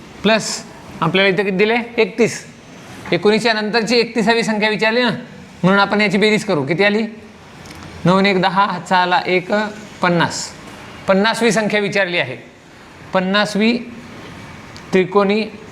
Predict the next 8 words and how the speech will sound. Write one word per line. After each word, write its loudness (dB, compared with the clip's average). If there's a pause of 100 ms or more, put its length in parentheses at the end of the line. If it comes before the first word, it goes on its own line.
(1160)
संख्या -2 (1400)
म्हणून 0 (440)
पन्नास 0
गुणिला 2
एक्कावन्न 0
भागीला 2
दोन. 2 (580)
बे, 2